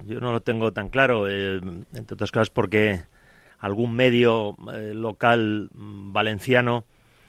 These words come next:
eh, mm, viene insistiendo en publicar noticias, por otra parte, falsas sobre Vinicius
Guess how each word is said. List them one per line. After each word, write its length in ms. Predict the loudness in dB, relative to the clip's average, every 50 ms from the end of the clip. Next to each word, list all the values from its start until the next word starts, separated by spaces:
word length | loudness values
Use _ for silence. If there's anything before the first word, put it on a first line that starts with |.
| _ -10
eh, 600 | -4 0 2 4 6 6 6 6 6 4 2 0 _ _ -14
mm, 800 | -12 -10 -10 -8 -10 -10 -10 -10 -12 -12 -14 -14 -14 -14 -12 -4
viene 520 | 0 4 4 4 4 4 2 2 0 -2 -4 -6 -10 -12 -16 -18 -18 -14
insistiendo 840 | -8 -6 -4 -4 -4 -4 -6 -6 -6 -2 2 4 4 4 4 2 0
en 160 | 0 0 -4 -4
publicar 680 | -4 -2 -2 -2 -2 0 4 6 6 6 4 2 -4 _ _ _ _ _ _ _ _ _ _ _ _ -20 -16 -10
noticias, 760 | -4 -2 0 0 0 2 2 2 2 4 4 4 4 4 0
por 180 | -6 -6 -4
otra 160 | -4 -2 -4 -2
parte, 280 | -4 -4 -2 -4 -4
falsas 760 | -4 -4 0 2 4 4 2 0 -4 -6 -6 -6 -6 -10 -16 -16 -14
sobre 640 | -10 -6 0 2 2 4 4 4 4 4 4 4 2
Vinicius 680 | 2 2 2 2 2 2 4 4 4 4 4 0 -8